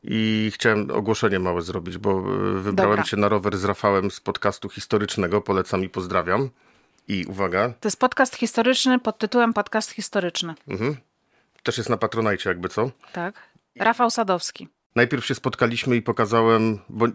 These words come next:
Speaker 1: bo niedaleko siebie mieszkamy, i najpierw pokazałem Rafałowi cmentarz choleryczny, który jest obok nas. Y, taka, no, cieka-, ciekawe miejsce, takie mało, mało znane.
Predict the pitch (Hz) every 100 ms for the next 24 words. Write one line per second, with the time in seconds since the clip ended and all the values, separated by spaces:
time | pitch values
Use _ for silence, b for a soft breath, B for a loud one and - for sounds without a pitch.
0 | 127 117 120 123 123 120 120 - 110 107
1 | - 127 131 117 110 113 - 110 104 117
2 | 110 104 107 107 104 107 - 120 104 101
3 | - 110 110 107 - 90 95 92 - -
4 | 92 92 98 - - b b b b -
5 | - 92 92 - - 90 82 82 - -
6 | - - 107 95 90 90 - 101 95 -
7 | 98 101 101 98 98 104 101 101 95 98
8 | 101 143